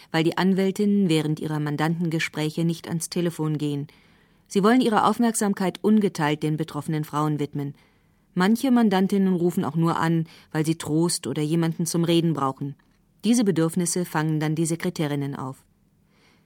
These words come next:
Sich nicht von den Wünschen der Frauen vereinnahmen zu lassen,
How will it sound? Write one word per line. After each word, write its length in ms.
Sich 180
nicht 280
von 160
den 240
Wünschen 340
der 120
Frauen 360
vereinnahmen 720
zu 160
lassen, 460